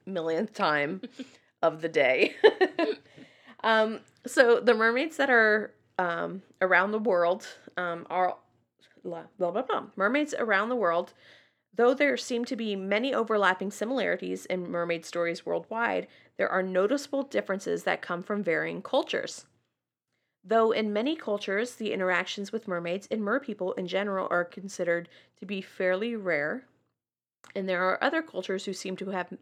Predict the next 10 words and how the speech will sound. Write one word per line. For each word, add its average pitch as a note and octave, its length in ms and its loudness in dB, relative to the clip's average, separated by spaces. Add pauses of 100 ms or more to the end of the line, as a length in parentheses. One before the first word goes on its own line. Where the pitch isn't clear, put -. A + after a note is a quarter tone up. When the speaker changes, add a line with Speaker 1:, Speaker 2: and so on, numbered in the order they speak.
Speaker 1:
had F3+ 280 -2 (400)
many F4 340 4
interactions F3+ 640 2
with F#3 80 -6
these F3+ 160 -8
strange E3+ 400 -4
sea - 240 -2
people. - 460 -10 (2000)
Um, G3 360 0 (1040)
the, G3+ 180 -8